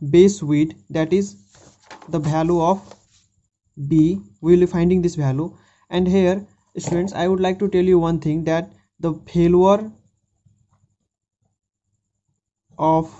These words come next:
retaining wall is mainly due to sliding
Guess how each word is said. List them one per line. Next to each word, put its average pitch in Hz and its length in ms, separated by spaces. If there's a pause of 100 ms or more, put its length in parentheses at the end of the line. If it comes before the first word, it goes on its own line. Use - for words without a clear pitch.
(160)
retaining 175 520
wall 156 460
is 170 180
mainly 185 440
due 175 240
to 196 220
sliding 165 720